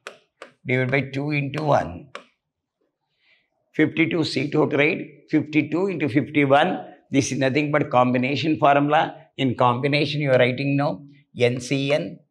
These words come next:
n factorial divided by n minus n factorial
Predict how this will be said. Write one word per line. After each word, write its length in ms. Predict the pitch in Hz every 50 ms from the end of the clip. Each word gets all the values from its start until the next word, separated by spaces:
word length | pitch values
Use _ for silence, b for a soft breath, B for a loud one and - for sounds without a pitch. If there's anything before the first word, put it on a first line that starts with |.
| _ - - - -
n 200 | 113 117 123 131
factorial 1080 | 123 - 147 131 143 143 - - - 143 131 160 147 139 131 135 135 135 139 139 - - -
divided 320 | - 123 117 123 120 113
by 100 | 120 131
n 360 | 120 104 113 120 123 123 131 139
minus 320 | 135 135 131 127 107 -
n 300 | 127 127 127 123 117 -
factorial 840 | - 135 131 127 - - - - 135 117 113 117 113 113 113 113